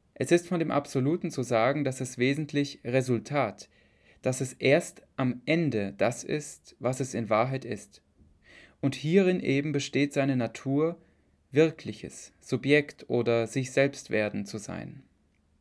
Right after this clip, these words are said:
So widersprechend es scheinen mag, dass das Absolute wesentlich als Resultat zu begreifen sei, so stellt doch eine geringe Überlegung diesen Schein von Widerspruch zurecht.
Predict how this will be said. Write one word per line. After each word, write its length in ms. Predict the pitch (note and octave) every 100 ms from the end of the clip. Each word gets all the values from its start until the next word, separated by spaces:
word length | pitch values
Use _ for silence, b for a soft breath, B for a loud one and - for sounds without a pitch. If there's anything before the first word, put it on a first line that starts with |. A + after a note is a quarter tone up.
| _ _ _ _ _ _
So 180 | D3 D3
widersprechend 720 | E3+ D3+ - - D3 F#3+ F3+
es 160 | E3
scheinen 360 | - D#3 D3 A2+
mag, 340 | G#2+ G#2 -
dass 160 | - A#2
das 220 | B2+ -
Absolute 640 | - - B2+ C3 D#3+ D#3 B2
wesentlich 500 | C#3 D3 C#3 C3+ C#3+
als 160 | A#2+
Resultat 580 | A#2+ A#2 A2 - C#3 D3
zu 100 | -
begreifen 520 | G#2+ G2+ G#2+ G#2 -
sei, 360 | G#2+ A#2 B2 C3 b b b b
so 160 | - C3
stellt 500 | B2+ - C#3 D3 -
doch 180 | D#3+ -
eine 280 | - C#3 C3
geringe 380 | B2 C3+ E3
Überlegung 540 | D3+ C3+ A#2 B2+ C#3+ C3
diesen 220 | C#3 D3+
Schein 340 | - A#2 B2+
von 180 | C3+ C3
Widerspruch 500 | A#2 B2 A#2+ - B2
zurecht. 520 | - B2+ G2+ - -